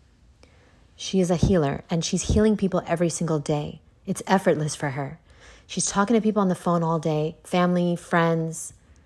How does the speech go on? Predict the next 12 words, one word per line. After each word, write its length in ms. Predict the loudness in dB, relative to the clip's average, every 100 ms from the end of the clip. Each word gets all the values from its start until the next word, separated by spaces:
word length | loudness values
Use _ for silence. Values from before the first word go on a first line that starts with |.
| -20 -20 -16
strangers 680 | -2 4 6 6 4 2 2
at 140 | 2
work. 560 | 4 4 2 -4 -20 _ _ _ _ _ _ -20 _ _ _
She's 260 | -4 0 2
healing 300 | 4 4 2
people 480 | -2 -4 -6 -8 _ _ 2
all 180 | 4 6
day. 340 | 4 -2 -8 _ -10
This 140 | -2
is 120 | 0
her 100 | 2
passion. 540 | 4 2 0 -6 -10